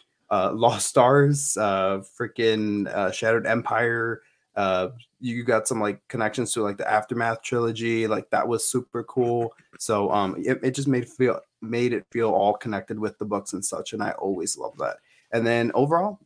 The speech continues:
it felt like a fantasy story. Maybe it's the cover, uh, bleeding into my perception, but, like, the overall, like, story was just, like,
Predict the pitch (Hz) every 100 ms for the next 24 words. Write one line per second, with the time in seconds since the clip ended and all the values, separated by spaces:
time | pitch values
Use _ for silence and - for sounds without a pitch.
0 | - 120 170 156 143 139 127 123 123 -
1 | 135 139 151 143 139 135 127 120 113 127
2 | 143 131 - 107 - 131 120 104 98 -
3 | _ _ _ _ - 104 98 98 113 120
4 | 123 120 117 113 110 98 110 - 117 -
5 | - 95 104 85 98 95 - _ _ -
6 | 127 127 127 131 123 120 107 104 - -
7 | - 120 113 104 101 101 107 - 113 110
8 | 101